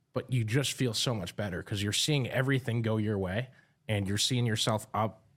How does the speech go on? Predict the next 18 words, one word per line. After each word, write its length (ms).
in 180
that 300
area 320
of 40
the 80
standings. 400
That's, 220
so 180
that 140
impacts 400
the 80
fan 240
base. 240
It 160
impacts 460
the 100
team 360
to 240